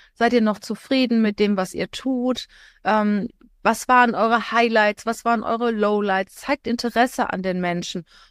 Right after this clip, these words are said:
und redet mit den Menschen. Und Punkt vier, gebt ihnen auch ein entsprechendes Feedback. Weil Feedback ist extrem wichtig. Feedback in alle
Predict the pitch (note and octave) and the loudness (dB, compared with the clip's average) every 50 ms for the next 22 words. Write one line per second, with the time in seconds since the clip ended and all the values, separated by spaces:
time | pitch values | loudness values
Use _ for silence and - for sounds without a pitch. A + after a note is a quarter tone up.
0 | _ _ - G#3 G#3+ G#3 - F3 F3+ F#3 F3+ F#3 G3+ G#3 A3 A#3+ A#3 A3 F#3+ - | _ _ -4 -2 -2 -2 -4 -8 -10 -8 -4 -2 0 2 4 4 4 4 2 0
1 | - F3 E3+ D#3+ - - E3 D3+ D3+ D3+ D3 D3+ D#3 D3+ - - F3+ E3+ G3 - | -2 -4 -4 -4 -2 -4 -4 -4 -4 -4 -6 -6 -6 -8 -8 -8 -10 -10 -6 -2
2 | - C4 E4+ D#4 D4 D#4+ F#4+ G4 - - - - _ _ _ _ _ _ _ _ | 0 2 4 4 4 2 2 0 -4 -8 -16 -18 _ _ _ _ _ _ _ _
3 | _ _ - A#3 A3+ - - - - C#4+ C4 A3+ A3 A3 A3+ A3+ G#3+ G#3+ A3+ A3+ | _ _ -2 -2 -2 -4 -4 -2 0 2 2 2 2 2 0 -2 0 0 0 0
4 | _ - - - G#3+ G#3+ A3 G#3+ G#3+ - - - _ _ _ _ _ - - F3+ | _ -4 -4 -2 -2 0 0 -2 -4 -6 -14 -20 _ _ _ _ _ -4 -4 -4
5 | - - F3+ F#3 F3+ - - F3+ F#3 - - - - D#3+ - - E3 D#3 D#3+ D#3 | -4 -4 -4 -4 -4 -4 -4 -6 -6 -8 -8 -8 -8 -8 -8 -8 -8 -8 -8 -8
6 | - - - - - G3+ - - F3+ E3 D#3 - - _ _ _ _ _ _ _ | -8 -10 -8 -6 -6 -6 -4 -2 -2 -2 -2 -4 -10 _ _ _ _ _ _ _
7 | _ - F3 F#3 - - A3 G3 - - G#3+ A3 - - G3 G3+ - - - - | _ -6 -6 -4 -4 -4 -4 -4 0 0 0 0 0 -4 -10 -8 -8 -8 -10 -10
8 | - - - - - - A3+ A#3+ C4 C4+ C#4 B3+ - - F#3+ F3+ F#3 F#3 E3 - | -10 -14 -18 -10 -4 0 2 4 4 2 0 -2 -6 -8 -8 -4 -2 -2 -4 -4
9 | - - - D#3+ D#3 D#3 - - - _ _ - - A#3 G#3+ - - A3+ A#3+ C4+ | -6 -10 -8 -8 -8 -8 -10 -14 -20 _ _ -8 -6 -6 -6 -2 0 2 2 2
10 | - - - - G#3 G3+ F#3+ - - G3 G#3+ A#3+ B3 B3 B3 | 0 -4 -6 -6 -6 -6 -4 -2 0 2 2 2 2 0 0